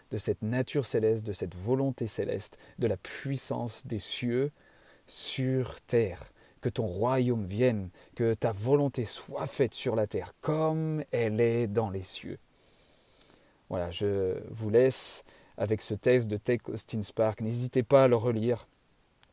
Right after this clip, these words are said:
euh, et, et qu'on puisse, j'allais dire, vraiment être vulnérable, s'ouvrir au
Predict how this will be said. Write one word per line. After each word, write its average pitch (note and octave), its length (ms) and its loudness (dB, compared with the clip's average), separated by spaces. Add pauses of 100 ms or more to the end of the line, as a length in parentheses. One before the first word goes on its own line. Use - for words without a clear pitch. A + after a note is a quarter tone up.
(440)
euh, F#2+ 380 -4 (100)
et, F#2 540 -4
et G#2 80 -6
qu'on G#2+ 140 -6
puisse, - 640 -6 (760)
j'allais G2+ 240 -4
dire, F#2+ 240 -2
vraiment G#2+ 480 -2
être - 320 -8
vulnérable, G#2+ 800 -2
s'ouvrir G#2+ 720 -4 (340)
au B2 120 -2